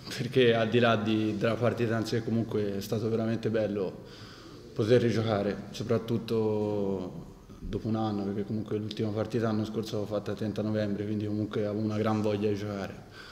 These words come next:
Sono contento per come è andata, sono contento,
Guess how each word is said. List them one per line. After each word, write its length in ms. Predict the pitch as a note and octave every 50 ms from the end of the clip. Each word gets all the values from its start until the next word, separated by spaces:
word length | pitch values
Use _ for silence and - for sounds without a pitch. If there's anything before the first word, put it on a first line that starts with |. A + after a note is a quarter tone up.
| - - - - -
Sono 180 | - - B2+
contento 440 | A#2 C3 C3+ B2 C3+ C3+ C3 C3 C3+
per 180 | A#2 B2+ B2 C3
come 200 | C3 B2 B2 A#2+
è 40 | B2
andata, 720 | C3 C#3 D3+ D#3 D#3 D3+ C#3 C#3+ C#3 C3+ C3+ B2+ A#2+ G#2+
sono 140 | A2 A2
contento, 1400 | A2 - A2+ G#2 G2 A2+ A2 G#2 G2 - A2 G#2+ G#2+ G#2 G#2 G#2 G#2 G#2 G2+ G2+ G2+ G2+ G2+ G2 G2 G2 G#2